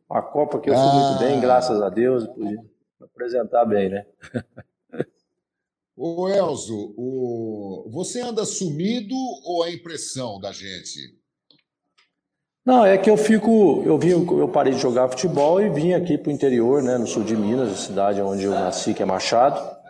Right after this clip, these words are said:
Speaker 1: e acaba afastando aí, vamos dizer assim, dos,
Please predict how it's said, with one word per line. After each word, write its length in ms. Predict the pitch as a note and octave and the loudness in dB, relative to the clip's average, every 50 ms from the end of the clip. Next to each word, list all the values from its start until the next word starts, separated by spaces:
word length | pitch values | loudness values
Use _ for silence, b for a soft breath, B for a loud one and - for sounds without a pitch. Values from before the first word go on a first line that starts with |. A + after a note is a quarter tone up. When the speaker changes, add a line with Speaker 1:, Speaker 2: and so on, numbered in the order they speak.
| _ _ _ _ _ _ _ _ _ - | _ _ _ _ _ _ _ _ _ -4
Speaker 1:
e 440 | C3 C#3 D3+ E3 E3 F3 F3 E3+ E3 | 0 2 4 4 4 4 4 4 4
acaba 760 | E3 D3+ - - D3 D3+ D3+ F#3+ G3+ G3 F3 C3 G2+ - - - D3+ | 4 2 2 2 0 2 2 4 4 4 4 4 2 0 -2 -4 -4
afastando 760 | - - - E3+ D#3+ - - - - - D#3 E3+ F3 E3+ D3 | -2 2 2 2 2 2 0 -4 -2 0 2 2 2 2 2
aí, 140 | C#3+ D3 D3 | 2 2 0
vamos 260 | C#3+ C3+ C3+ C#3 A#2 | 0 -2 -2 -2 -2
dizer 200 | A2+ A2+ B2+ B2+ | 0 0 0 0
assim, 320 | A2 - - - C3 C3+ | 0 -2 -4 -4 -4 -2
dos, 420 | C3+ C#3 C#3 A#2+ - - - - | 0 0 -2 -2 -4 -6 -10 -12